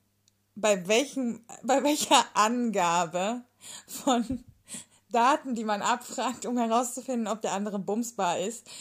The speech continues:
ich bei der Antwort gesagt hab, „Okay, wow.“ Das verrate ich euch nicht. Das machen wir, machen wir Cliffhanger, verrate ich vielleicht in der nächsten <laughs> Folge. Oh Mann, bin ich gemein, oder? Ich kann,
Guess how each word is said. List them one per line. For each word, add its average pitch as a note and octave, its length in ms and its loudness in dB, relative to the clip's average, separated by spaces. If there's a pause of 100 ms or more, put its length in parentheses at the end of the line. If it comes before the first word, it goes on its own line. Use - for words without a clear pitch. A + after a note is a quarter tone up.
(300)
ich C4 380 -2 (160)
bei A#3 200 2
der A3 200 2
Antwort B3+ 360 0
gesagt G3+ 340 -2
hab, G#3+ 180 -4 (120)
„Okay, B3 580 -2
wow.“ F3+ 680 4 (580)
Das G4+ 140 -6
verrate B3+ 400 -6
ich G3+ 120 -10
euch G3+ 180 -10
nicht. - 380 -8 (840)
Das A#3+ 160 -10
machen C4 180 -8
wir, A#3 140 -4 (200)
machen A#3+ 160 -4
wir A#3 80 -4
Cliffhanger, A3+ 520 -6
verrate A3+ 340 -6
ich A#3+ 100 -14
vielleicht D#4+ 500 -8
in B3+ 100 -8
der B3+ 100 -6
nächsten A#3+ 360 -10
<laughs> - 800 -10
Folge. D#4 600 2 (580)
Oh F3+ 160 -8
Mann, F3 240 -10
bin E3 120 -8
ich E3+ 120 -12
gemein, D#3 480 -10
oder? F3+ 260 -10 (580)
Ich G3+ 140 -12
kann, G#3 160 -6